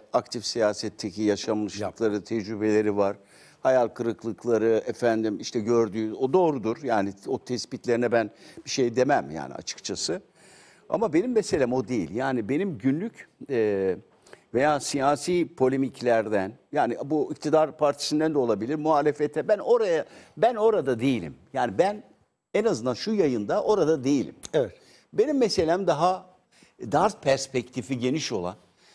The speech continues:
Speaker 1: daha yukarıdan bakan
Speaker 2: Buyurunuz.
Speaker 1: ve bir aydın, bir, e, bir, bir akademisyen
Speaker 2: Hukukçu olarak.
Speaker 1: olarak, hukukçu olarak benim Türkiye Cumhuriyeti Devleti'nin,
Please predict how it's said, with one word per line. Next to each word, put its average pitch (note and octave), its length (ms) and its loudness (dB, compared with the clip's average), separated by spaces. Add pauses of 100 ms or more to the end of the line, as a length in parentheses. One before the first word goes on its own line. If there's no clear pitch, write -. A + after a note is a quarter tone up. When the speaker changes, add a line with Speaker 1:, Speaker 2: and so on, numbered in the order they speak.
(120)
Speaker 1:
daha F3 180 4
yukarıdan A#2 640 0
bakan G#2 340 -8 (160)
Speaker 2:
Buyurunuz. G#3 200 0
Speaker 1:
ve F#3+ 100 -2
bir G3 240 4
aydın, D#3+ 420 0 (460)
bir, D3+ 260 0 (120)
e, B2 760 0
bir, B2+ 200 0
bir B2+ 260 0
akademisyen E3 260 2
Speaker 2:
Hukukçu G#3+ 200 2
olarak. F3+ 180 -2
Speaker 1:
olarak, G#2+ 400 0
hukukçu B3 440 -2
olarak F#3 440 0 (420)
benim A3 300 0
Türkiye G3 480 -2
Cumhuriyeti A#2 680 -4
Devleti'nin, A#2+ 680 -2